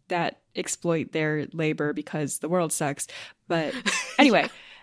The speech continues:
Speaker 1: there's a, I feel like that there is a lot of, uh, sort of twist and turn to the monetary aspect of this.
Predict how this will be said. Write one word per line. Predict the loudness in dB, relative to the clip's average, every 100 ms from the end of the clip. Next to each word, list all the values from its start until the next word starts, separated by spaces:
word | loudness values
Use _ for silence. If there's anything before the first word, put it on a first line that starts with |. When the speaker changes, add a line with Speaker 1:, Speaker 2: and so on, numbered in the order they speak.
| 6
Speaker 1:
there's | 8 8
a, | 4 4
I | 2
feel | 2 -2
like | -2 -2
that | -4
there | -4
is | -2 -2 0
a |
lot | 0 0 2
of, | 0 -2
uh, | -4 -2
sort | -2 -2
of | -4 -4 _ _ -2
twist | 2 2 4
and | 2 0
turn | 2 4 4 2
to | 0 -2
the |
monetary | 0 0 -2 -4 -6
aspect | -4 -4 -6 -8
of | -10 -6
this. | -2 0 -2